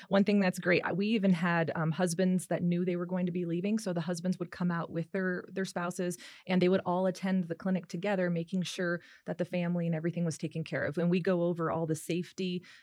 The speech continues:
um, the safety checklists that Don likes to do on each vehicle. So it's not broad. He gives you that one-on-one attention,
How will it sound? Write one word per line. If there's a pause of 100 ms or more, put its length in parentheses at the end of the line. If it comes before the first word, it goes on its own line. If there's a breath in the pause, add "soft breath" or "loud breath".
(140 loud breath)
um, (100)
the
safety
checklists
that
Don
likes
to
do
on
each
vehicle.
So
it's
not
broad.
He
gives
you
that
one-on-one
attention,